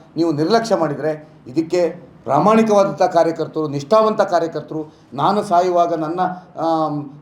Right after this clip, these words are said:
ಆಮ್, ಶವದ ಮೇಲೆ ಬಿ ಜೆ ಪಿಯ ಧ್ವಜ ಇರಬೇಕು ಅಂತ ಹೇಳಿದವರು ಅನ್ಯಾಯ ಆದರೆ ಪ್ರತಿಭಟಿಸ್ತಾರೆ ಅಂತ ಹೇಳುವಂಥದ್ದು ಕೇಂದ್ರ ನಾಯಕತ್ವ ಗೊತ್ತಾಗಬೇಕು ಅಂತ ಹೇಳುವ ಕಾರಣಕ್ಕೋಸ್ಕರ ನಾನು ಸ್ಪರ್ಧಿಸ್ತಾ ಇದ್ದೀನಿ.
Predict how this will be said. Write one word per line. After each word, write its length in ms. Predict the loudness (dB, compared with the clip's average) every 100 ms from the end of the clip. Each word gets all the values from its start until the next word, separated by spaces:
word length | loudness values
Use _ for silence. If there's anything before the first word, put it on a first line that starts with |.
| -20 -14
ಆಮ್, 920 | -4 -2 0 0 0 -2 -6 -10 -10 -6
ಶವದ 320 | 0 2 2 0
ಮೇಲೆ 180 | -2 -4 -10 -20 -20 -8
ಬಿ 80 | -2
ಜೆ 160 | 2 4
ಪಿಯ 160 | 4
ಧ್ವಜ 180 | 2 2
ಇರಬೇಕು 440 | 2 2 0 -2
ಅಂತ 120 | 0 4
ಹೇಳಿದವರು 680 | 6 6 6 4 0 -10 -20 _ -20 _ -8
ಅನ್ಯಾಯ 300 | 0 2 4
ಆದರೆ 260 | 2 0 -2
ಪ್ರತಿಭಟಿಸ್ತಾರೆ 680 | -4 -2 -2 -2 0 0
ಅಂತ 160 | 0 -2
ಹೇಳುವಂಥದ್ದು 480 | -2 0 0 -2 -4
ಕೇಂದ್ರ 260 | -2 0 0
ನಾಯಕತ್ವ 420 | -2 -4 -8 -10
ಗೊತ್ತಾಗಬೇಕು 520 | -10 -2 0 0 -4 -6
ಅಂತ 100 | -4
ಹೇಳುವ 140 | -4
ಕಾರಣಕ್ಕೋಸ್ಕರ 540 | -4 -6 -8 -10 -8 -6
ನಾನು 120 | -6
ಸ್ಪರ್ಧಿಸ್ತಾ 440 | -6 -6 -6 -8 -12
ಇದ್ದೀನಿ. 520 | -18 -20 -18 -18